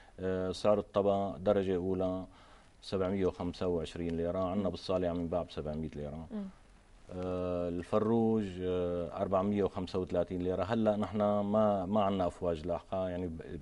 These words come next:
Speaker 1: بهالأيام هاي ما موجود ب-، فروج بالصالة،
Speaker 2: مم.
Speaker 1: موجود بيض مائدة.
Speaker 2: ولكن عادة يوجد، يعني، يتم
Speaker 1: إيه، طبعًا
Speaker 2: تسويقه
Speaker 1: وقت
Speaker 2: عبر
Speaker 1: المكان.
Speaker 2: هذه المنافذ. عادة، يعني، تقريبًا فرق السعر بينه وبين السوق تق-، بالتقريب
Speaker 1: عشرة بالمية.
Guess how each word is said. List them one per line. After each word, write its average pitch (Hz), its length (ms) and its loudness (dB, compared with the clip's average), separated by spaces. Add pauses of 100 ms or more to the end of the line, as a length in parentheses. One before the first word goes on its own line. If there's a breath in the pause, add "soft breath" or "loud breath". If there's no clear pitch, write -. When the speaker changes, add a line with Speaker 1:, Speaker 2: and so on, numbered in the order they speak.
(100)
Speaker 1:
بهالأيام 113 540 6
هاي 110 220 2
ما 104 140 4
موجود 80 380 -2
ب-، 73 160 -8
فروج 82 400 -6
بالصالة، 85 340 -4
Speaker 2:
مم. 104 60 0
Speaker 1:
موجود 95 360 -2
بيض 87 180 0
مائدة. 78 380 -6 (180)
Speaker 2:
ولكن 277 300 0
عادة 294 300 -2
يوجد، 254 380 -4 (220)
يعني، 196 180 -6
يتم 254 280 0
Speaker 1:
إيه، 240 140 2
طبعًا 202 260 4
Speaker 2:
تسويقه - 160 4
Speaker 1:
وقت 247 100 0 (100)
Speaker 2:
عبر 233 120 6
Speaker 1:
المكان. 226 180 4 (100)
Speaker 2:
هذه 185 60 -2
المنافذ. 185 540 -4
عادة، 262 480 2
يعني، 220 200 0
تقريبًا 247 600 0 (160)
فرق 254 260 -8
السعر 226 340 -2
بينه 220 340 0
وبين 214 180 -2
السوق - 440 -6 (760)
تق-، 233 140 -4
بالتقريب 220 580 -4
Speaker 1:
عشرة - 240 -4
بالمية. 78 380 -6